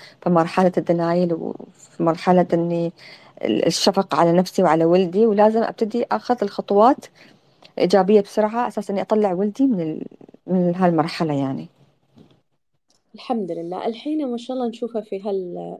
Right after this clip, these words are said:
Speaker 2: في هذا الإنجاز. يعني، اليوم شو تقدرين توصفين إنجاز أحمد؟ لوين وصل؟ يعني، في أي مرحلة من مراحل ال-، هاي الموهبة؟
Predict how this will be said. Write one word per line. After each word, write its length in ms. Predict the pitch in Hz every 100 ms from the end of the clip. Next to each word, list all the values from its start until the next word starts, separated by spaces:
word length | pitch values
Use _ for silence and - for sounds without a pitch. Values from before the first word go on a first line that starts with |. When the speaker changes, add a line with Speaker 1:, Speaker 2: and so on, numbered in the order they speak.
| -
Speaker 2:
في 140 | 214
هذا 140 | 226 202
الإنجاز. 640 | - 175 175 196 180 175 _ - _
يعني، 180 | 196 214
اليوم 540 | 220 262 269 202 - - _ _
شو 260 | - - 247
تقدرين 440 | 240 185 190 190
توصفين 460 | 190 180 185 - 190
إنجاز 520 | 180 175 175 170 - -
أحمد؟ 380 | - - 185 170
لوين 360 | 185 196 214
وصل؟ 520 | 196 180 - 175 180 - - - -
يعني، 320 | 190 180 185 _ -
في 80 | -
أي 100 | 226
مرحلة 380 | 208 190 - 190
من 180 | 180 170
مراحل 460 | 165 175 180 - 175
ال-، 300 | 165 165 175 _ _ _ -
هاي 140 | 175
الموهبة؟ 520 | 175 170 165 175 180